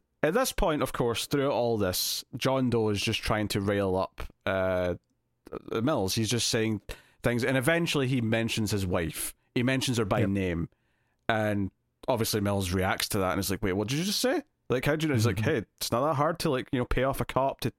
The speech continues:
Speaker 1: give some information about someone he works with."
Speaker 2: Which they set up earlier in the movie as well.
Speaker 1: Yeah.
Speaker 2: With, when the camera guy shows up, he's like, "How did they get here so fast?" And Morgan Freeman specifically says that there's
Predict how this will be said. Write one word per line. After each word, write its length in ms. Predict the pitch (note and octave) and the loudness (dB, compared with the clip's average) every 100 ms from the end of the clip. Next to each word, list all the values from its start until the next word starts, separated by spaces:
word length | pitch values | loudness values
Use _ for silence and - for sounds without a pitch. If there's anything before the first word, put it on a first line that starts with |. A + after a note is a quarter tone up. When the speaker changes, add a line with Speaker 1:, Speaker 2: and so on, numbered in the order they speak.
| - | -2
Speaker 1:
give 200 | A#2+ A#2+ | -2 0
some 160 | - B2 | 0 0
information 540 | B2+ A#2+ A2+ B2+ A#2+ | 0 0 0 0 0
about 200 | A2 A2 | 0 0
someone 220 | A2 A#2+ | 0 0
he 40 | A2 | 0
works 240 | B2+ - | 0 0
with." 180 | G2+ G#2 _ _ _ _ - | -2 -2 _ _ _ _ -4
Speaker 2:
Which 280 | D3 A#2+ - | 0 0 2
they 140 | B2 | 0
set 260 | A2 - A#2 | 2 2 2
up 120 | A2+ | 2
earlier 320 | A#2 A#2 A2+ A2 | 2 2 4 2
in 80 | |
the 60 | G#2+ | 0
movie 260 | A2 G#2+ G#2 | 0 0 0
as 140 | G2+ | 0
well. 380 | G#2 G#2+ G#2 G#2 | 0 2 2 0
Speaker 1:
Yeah. 340 | A2+ G#2+ A2 A#2 - | 0 2 0 -2 -2
Speaker 2:
With, 260 | A2 G#2 - | -2 -2 -4
when 240 | D#3+ A#2 | 0 2
the 120 | A2+ A2 | 2 0
camera 360 | - A#2 A#2 | 0 2 2
guy 240 | A2 A2 G#2+ | 2 2 0
shows 380 | - A#2 G#2+ | 2 2 2
up, 240 | B2 A2+ - | 2 2 0
he's 160 | G#2+ | 0
like, 160 | A2 G#2 | 0 2
"How 100 | D#3+ | 2
did 120 | F#3+ | 2
they 60 | E3 | 2
get 200 | C3 F#3 | 0 2
here 160 | C#3+ | 2
so 180 | G#2+ A#2+ | 2 0
fast?" 340 | G2 A2 G2 - | 0 0 0 -2
And 80 | A2 | 0
Morgan 220 | A2 G#2+ | 0 0
Freeman 260 | A#2+ A2 G#2+ | 0 0 0
specifically 420 | A2 A#2 A2 A2 | 0 0 0 0
says 360 | - A2+ A2 G2+ | 0 2 0 0
that 140 | G#2+ | -2
there's 300 | G#2 G2+ | -2 -2